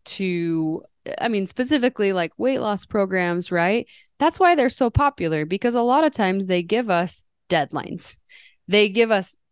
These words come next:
exactly what to do in the deadline, and this is what you're going to expect.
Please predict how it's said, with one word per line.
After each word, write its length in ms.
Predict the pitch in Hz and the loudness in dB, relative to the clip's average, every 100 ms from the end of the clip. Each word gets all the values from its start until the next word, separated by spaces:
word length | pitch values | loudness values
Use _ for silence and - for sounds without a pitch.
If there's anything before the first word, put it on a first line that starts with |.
| - | -4
exactly 600 | 202 175 196 220 - 208 | -4 0 0 0 0 0
what 160 | 190 | 0
to 120 | - 180 | 0 0
do 400 | 185 208 247 294 - _ - | 2 4 2 -2 -12 _ -4
in 140 | 175 | 0
the 80 | 170 | 2
deadline, 600 | 214 269 302 294 277 269 - | 4 2 4 2 4 0 -2
and 260 | 185 180 180 | 0 2 0
this 140 | 196 | 0
is 140 | 220 196 | 0 2
what 160 | 180 | 0
you're 140 | 180 180 | 2 2
going 160 | 175 | 2
to 100 | 175 | 0
expect. 520 | - - 226 214 - | -6 -2 0 0 -4